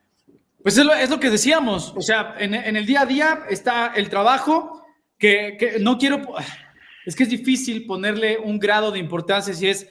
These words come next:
sesenta cuarenta, setenta cincuenta, cincuenta. Es igual de importante. La, la cancha, ¿no? O sea, lo, lo que te da es el trabajo en la cancha, diario, la repetición, ¿no? O sea, la metodología,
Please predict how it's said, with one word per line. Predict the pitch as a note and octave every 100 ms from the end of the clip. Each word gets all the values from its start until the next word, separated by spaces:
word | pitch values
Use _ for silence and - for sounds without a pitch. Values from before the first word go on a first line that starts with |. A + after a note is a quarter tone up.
| -
sesenta | - E3+ F#3+ F#3+ F#3+
cuarenta, | E3+ E3 F#3+ G3 G3+
setenta | E3+ F3+ E3+
cincuenta, | E3 F#3 G3+
cincuenta. | G3 F3+ F#3+ B3+
Es | B3+
igual | C4+ C4
de |
importante. | A3+ F#3 E3 C#3+ _ _ _
La, | F#3+ G3+ G3
la | G3+ G3
cancha, | C4 D4 - G3+
¿no? | F#3+ C4+
O |
sea, | A#3+ G#3
lo, | G#3+
lo | F#3+ -
que | G#3+
te | G#3+
da | C4+ D#4+
es | D#4
el | C4
trabajo | E4+ F4+ C4
en | A3
la | F3+
cancha, | A#3+ C4 C#4 C#4 C#4 - _ _
diario, | D#3+ F#3+ B3 C4 C4+ C4+
la | A3 F3+
repetición, | F3+ F3+ - D#3 A#3 B3+ C#4+ D4 A#3
¿no? | G3+ C4+ D4+
O | G3+
sea, | G3+
la | F#3+
metodología, | F#3 F#3 F#3 F3+ F3 B3 C4+ C#4